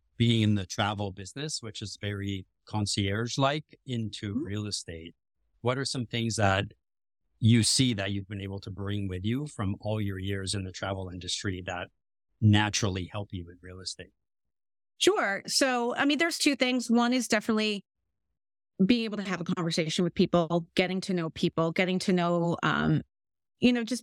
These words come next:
Speaker 2: just being out there. I'm so used to being, you know, in front of a thousand people giving a presentation, you know, cold calling. I didn't really do, well, I guess I did my first year maybe, but that was, it seems like so, so long ago,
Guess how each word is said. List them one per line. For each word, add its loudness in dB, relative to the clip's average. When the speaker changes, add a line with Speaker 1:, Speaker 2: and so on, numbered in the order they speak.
Speaker 2:
just 2
being 2
out -2
there. 0
I'm 0
so 2
used 4
to 4
being, 4
you 6
know, 2
in 6
front 0
of 0
a -2
thousand 2
people 4
giving 2
a -2
presentation, 0
you 6
know, 0
cold 2
calling. 0
I 0
didn't 0
really 4
do, 4
well, 6
I 4
guess 2
I 6
did 4
my 4
first 0
year 4
maybe, 4
but 2
that 0
was, -4
it -4
seems 0
like 0
so, 2
so 0
long 2
ago, 2